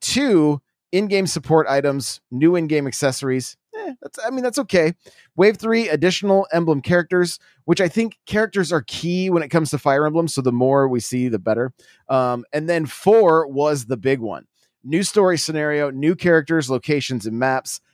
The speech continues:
and added class types. So that's, I mean,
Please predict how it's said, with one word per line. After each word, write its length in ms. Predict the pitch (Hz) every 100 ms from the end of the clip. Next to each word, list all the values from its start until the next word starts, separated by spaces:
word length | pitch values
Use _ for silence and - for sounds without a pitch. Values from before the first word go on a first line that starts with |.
| _
and 180 | 131 135 135
added 360 | 139 135 127 -
class 480 | - 120 123 113
types. 500 | - 92 - - - - _ _ -
So 140 | 156
that's, 340 | 165 196 - -
I 60 | 156
mean, 240 | 160 151